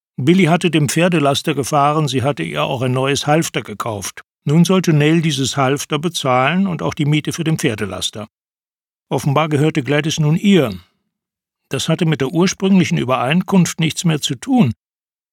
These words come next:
aber Billy schien davon auszugehen. Sie schien das Gefühl zu haben, dass sie Nell einen Gefallen tat,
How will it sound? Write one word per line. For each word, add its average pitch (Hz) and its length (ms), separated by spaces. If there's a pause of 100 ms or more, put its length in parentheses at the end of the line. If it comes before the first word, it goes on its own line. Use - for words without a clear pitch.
aber 151 220
Billy 175 260
schien 180 220
davon 185 240
auszugehen. 123 800 (520)
Sie 151 120
schien 226 180
das 190 180
Gefühl 220 300
zu 196 160
haben, 180 300
dass 170 120
sie 160 100
Nell 165 220
einen 156 220
Gefallen 147 540
tat, 120 400